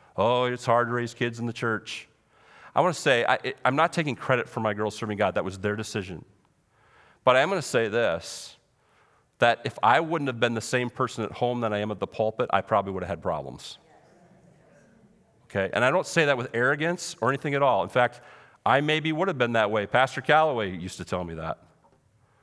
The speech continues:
"You better be the same guy in the pulpit as you are at home." He is right. 'Cause that's transparency, right? The higher you are in leadership,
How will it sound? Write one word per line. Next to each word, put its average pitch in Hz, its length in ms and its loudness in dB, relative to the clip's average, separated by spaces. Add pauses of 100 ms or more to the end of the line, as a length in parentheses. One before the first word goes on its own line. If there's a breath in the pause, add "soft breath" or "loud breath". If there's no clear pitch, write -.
"You 101 80 -6
better 127 180 0
be 127 80 -6
the 120 80 -6
same 131 220 -2
guy 131 140 -2
in 127 40 -4
the 131 60 -8
pulpit 143 340 -4
as 98 80 -8
you 107 80 -4
are 113 80 0
at 110 60 -6
home." 113 260 -6 (380)
He - 80 -8
is 101 100 -4
right. 190 280 -4 (1400)
'Cause 123 140 -2
that's 160 200 0
transparency, 151 960 -2
right? 127 280 2 (920 soft breath)
The 147 100 4
higher 190 360 4
you 214 200 -2
are 170 200 4
in 135 140 -2
leadership, 147 720 -2